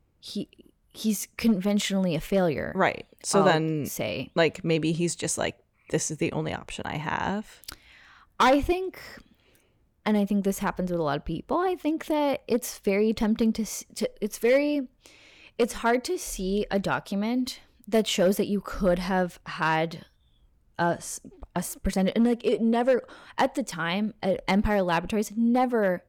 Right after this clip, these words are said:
Speaker 1: had, n-, was never anywhere near what Apotex was worth.
Speaker 2: Right.
Speaker 1: Right? At the time, they had gotten it to two million dollars a year in revenue,
Speaker 2: Yep.
Speaker 1: which is not profit. Um, so i-, it's very tempting to, like,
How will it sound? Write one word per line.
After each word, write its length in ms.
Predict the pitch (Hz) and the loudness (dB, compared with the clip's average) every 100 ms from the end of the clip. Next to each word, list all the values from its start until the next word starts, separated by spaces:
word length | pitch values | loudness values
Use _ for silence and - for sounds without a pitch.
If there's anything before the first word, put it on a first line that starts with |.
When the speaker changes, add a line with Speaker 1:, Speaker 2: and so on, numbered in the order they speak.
| _ | _
Speaker 1:
had, 480 | - 185 170 165 - | -4 0 0 -2 -6
n-, 320 | - 185 202 | -6 -2 0
was 120 | 226 220 | 2 4
never 280 | 240 247 233 | 6 6 6
anywhere 300 | 226 233 214 | 6 6 6
near 420 | 214 214 220 196 | 6 6 6 2
what 140 | 175 | 0
Apotex 500 | - 156 - 151 - | -4 -6 -8 -10 -10
was 120 | 160 | -10
worth. 260 | 143 - - | -8 -10 0
Speaker 2:
Right. 320 | 190 - - - - - | 2 2 -2 -14 -14 0
Speaker 1:
Right? 180 | 196 190 | 2 4
At 100 | 196 | 2
the 100 | 202 | -2
time, 320 | 214 214 214 190 | 0 0 0 2
they 140 | 208 | 2
had 160 | 226 220 | 2 0
gotten 320 | 202 170 190 | 0 0 -2
it 160 | - | -4
to 400 | - 185 175 175 - | -4 -2 0 -2 -6
two 160 | - 233 | -2 2
million 240 | 214 190 | 2 2
dollars 300 | 175 170 165 | 2 0 -2
a 20 | 170 | -4
year 140 | 165 | -4
in 200 | 165 165 | -2 0
revenue, 500 | 151 147 143 - - - | 0 0 -2 -6 -10 -10
Speaker 2:
Yep. 140 | 208 - - - - | -10 -10 -14 -20 -2
Speaker 1:
which 180 | 185 214 | 2 4
is 120 | 196 | 4
not 240 | 214 214 | 4 2
profit. 500 | - 147 - - 180 - _ _ - - _ _ _ _ | 0 -2 -2 -2 -4 -8 _ _ -20 -20 _ _ _ _
Um, 520 | 190 175 160 156 156 - _ _ _ _ | 2 2 2 -2 -6 -10 _ _ _ _
so 680 | - - 220 196 190 180 - _ _ _ _ _ _ _ _ _ _ | -8 2 6 6 6 4 0 _ _ _ _ _ _ _ _ _ _
i-, 100 | - - | -10 -4
it's 320 | 208 202 190 | -2 -2 2
very 200 | 196 220 | 4 4
tempting 360 | 214 208 214 214 | 4 2 4 4
to, 140 | 202 | 2
like, 280 | 190 180 | 2 0